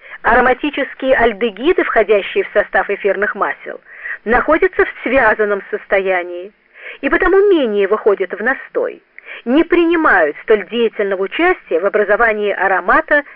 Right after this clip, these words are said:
готового чая. Там аромат создаётся в основном за счёт иных химических веществ, в первую очередь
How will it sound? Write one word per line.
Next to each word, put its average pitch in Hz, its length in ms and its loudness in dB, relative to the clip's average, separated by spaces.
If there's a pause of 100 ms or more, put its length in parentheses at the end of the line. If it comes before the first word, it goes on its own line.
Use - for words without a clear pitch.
готового 196 640 -2
чая. - 420 -12 (760)
Там 349 340 4
аромат 196 480 0
создаётся 185 540 -2
в 185 60 -8
основном 202 480 -2
за 196 120 0
счёт 302 260 0 (320)
иных 240 400 0 (100)
химических 208 600 -8
веществ, 196 580 -2 (280)
в - 120 -16
первую 285 420 2
очередь 320 400 -4